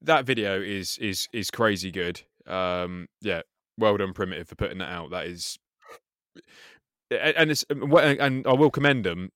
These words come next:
for putting, you know, putting out a half an hour video. You know, I, I remember, I remember Paul Rodriguez saying that he didn't really wanna do videos anymore. You know what I mean? He was kind of o-, overdoing the whole videos, but he's, he's put out, I think he's put out two now. You know, obviously this is his brand. He's put out two,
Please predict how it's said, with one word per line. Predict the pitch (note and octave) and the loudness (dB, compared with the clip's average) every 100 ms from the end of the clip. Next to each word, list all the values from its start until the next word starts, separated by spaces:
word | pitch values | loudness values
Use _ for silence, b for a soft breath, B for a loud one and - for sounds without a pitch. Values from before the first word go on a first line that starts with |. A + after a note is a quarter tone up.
| _ | _
for | G2+ | 0
putting, | A2+ A2+ | 2 0
you | A2 | 0
know, | G2 | -2
putting | - - A#2 | 2 2 2
out | A#2 F#2+ - _ - | 2 0 -6 _ -4
a | |
half | B2 G#2+ A2 | 0 2 2
an | |
hour | G#2 F#2 | 0 2
video. | F#2+ D#2+ C#2+ _ _ _ _ _ _ _ _ _ - | 0 -2 -6 _ _ _ _ _ _ _ _ _ 0
You | |
know, | G#2+ G2+ - b b b _ _ _ _ _ _ | 4 4 0 b b b _ _ _ _ _ _
I, | - | 2
I | D#3 E3 | 6 6
remember, | F3 F3 C#3 | 6 6 6
I | C#3+ | 8
remember | C#3 E3+ D#3+ A#2 A2+ | 8 6 6 6 6
Paul | G2 C3 B2+ | 4 4 4
Rodriguez | A#2+ C3+ A2 F#2+ | 4 4 4 4
saying | B2+ A2 G2 | 6 6 4
that | |
he | G2 | -2
didn't | A2 A2 | -6 -4
really | A2 G#2+ | -2 0
wanna | G#2 G2+ | 0 2
do | A#2+ G#2 | 2 2
videos | F2+ E2+ E2 | 0 -2 -4
anymore. | F2 E2+ F2+ | -8 -6 -4
You | |
know | A2 | -2
what | A#2+ | 0
I | |
mean? | G#2+ | 0
He | F#2+ | 0
was | F#2 | -2
kind | - G#2 | 0 0
of | G2 | 4
o-, | G#2+ - | 4 6
overdoing | A2+ A2 F#2 F#2+ F#2 | 6 4 2 -2 -2
the | F2+ | 0
whole | F#2+ F2+ | -2 0
videos, | G2 F2 E2 D#2+ | 0 -2 -4 -2
but | G2+ A#2 | -2 0
he's, | A2+ - - _ _ | -2 -4 -10 _ _
he's | C3 A#2+ | -4 0
put | D3 | 0
out, | C#3 - | 0 0
I | B2 | -2
think | D#3 | -2
he's | A2+ | -2
put | B2 | 0
out | G#2+ G#2 | 0 2
two | C#3+ E3 | 2 4
now. | E2+ C#2+ - _ _ _ _ _ _ | 2 -8 -16 _ _ _ _ _ _
You | G#2+ | 0
know, | G2+ | 2
obviously | G2 G#2+ | 2 -2
this | G2+ F#2+ | -2 -4
is | F#2 | -4
his | G2 | -2
brand. | - A2 D#2+ F#2 | 0 0 0 -4
He's | G2+ | -6
put | - A#2+ | -2 0
out | A2 - | 0 0
two, | C3 | 2